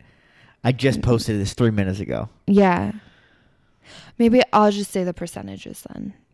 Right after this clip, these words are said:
Speaker 2: 'cause I can see them.
Speaker 1: You can see 'em?
Speaker 2: Yeah.
Speaker 1: Okay.
Speaker 2: Okay.
Speaker 1: Hey, better, you better not do no other funny business.
Speaker 2: I won't. I promise. See?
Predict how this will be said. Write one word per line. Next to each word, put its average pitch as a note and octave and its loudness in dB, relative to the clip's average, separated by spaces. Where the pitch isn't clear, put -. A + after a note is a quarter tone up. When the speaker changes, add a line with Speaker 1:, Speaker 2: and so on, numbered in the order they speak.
Speaker 2:
'cause F#3 -10
I F3+ -8
can C3 -16
see G#2+ -20
them. - -20
Speaker 1:
You B2 4
can A#2 0
see A#2+ -2
'em? C3+ -6
Speaker 2:
Yeah. G#2 -14
Speaker 1:
Okay. G2+ -4
Speaker 2:
Okay. G3+ -20
Speaker 1:
Hey, A#2 2
better, C#3 4
you A2+ 0
better C#3 2
not C3 -2
do B2+ -2
no B2+ -2
other A#2 0
funny B2+ -4
business. F#2+ -8
Speaker 2:
I G3+ 0
won't. F3+ -4
I - -6
promise. F3 -12
See? G3+ -16